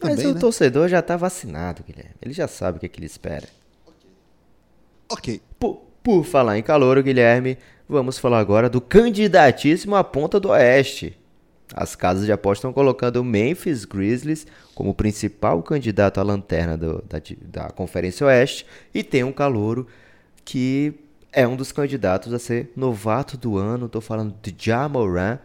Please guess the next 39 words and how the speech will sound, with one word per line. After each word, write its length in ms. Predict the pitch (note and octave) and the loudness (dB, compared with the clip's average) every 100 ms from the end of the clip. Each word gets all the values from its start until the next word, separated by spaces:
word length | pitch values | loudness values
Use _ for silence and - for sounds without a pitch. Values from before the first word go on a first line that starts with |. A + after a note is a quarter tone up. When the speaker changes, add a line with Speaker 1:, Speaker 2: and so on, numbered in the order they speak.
| _ _ | _ _
Speaker 1:
outro 320 | D3+ C#3 B2+ | -2 -2 -4
calouro 340 | - A2 G#2 G2+ | -2 0 2 -2
importante 640 | - G2+ - G#2 F#2+ - | -4 -6 -4 -6 -6 -6
por 160 | G2 G2+ | -4 -2
lá 160 | F#2 | -2
que 160 | F#2 G#2+ | -4 -6
ganhou 600 | G#2+ G#2+ G2 G#2+ C3+ A2 | -4 -2 -2 -2 -2 -2
já 340 | G#2+ G#2 E2+ | -2 -2 -2
prêmio 420 | - C3 B2+ C3+ D#3 | -2 0 0 -2 -4
nessa 220 | G#2+ A2+ | -4 -4
temporada, 500 | G#2 G#2 F#2 G#2+ G3+ | -8 -2 0 0 -2
que 80 | - | -6
foi 120 | G2+ | -6
M 80 | G2 | -4
V 120 | G2 | -4
P 120 | A2 | -2
da 100 | A2 | -2
Summer 280 | - G#2 F#2+ | -2 -4 -2
League, 280 | G2 B2+ - - _ - | 0 -2 -8 -20 _ -6
Brandon 460 | G2+ A2 A2 A2+ | 0 0 0 -4
Clark. 520 | G#2+ A2+ G#2 A2+ - - _ _ _ - | -4 0 2 2 -4 -16 _ _ _ -16
Então 260 | D#3+ F3 F3+ | -6 -4 -2
é 60 | |
um 60 | F3 | -4
time, 400 | - F3 F3 F3 - _ - | -6 -6 -6 -8 -12 _ -20
de 240 | - D3 | -10 -10
cara, 380 | E3+ D3+ C#3+ D3+ | -2 2 2 2
você 220 | D3 C#3+ | -2 0
já 120 | C3+ A#2 | 2 2
vê 120 | B2 | 0
que 100 | - | 0
tá 120 | C3 | 0
olhando 200 | B2+ B2+ | 0 -2
pro 120 | B2 | -8
futuro. 560 | - C3+ - B2 E2+ D#2+ | -10 -10 -4 -2 -2 -4
Tem 200 | G2+ F#2+ | -8 -4
Jaren 240 | G#2 G2+ | -2 -2
Jackson 380 | G2+ G2 - A2+ | -2 -4 -2 -6
Júnior, 420 | G2 B2 E3 E3+ | -2 -2 -2 -4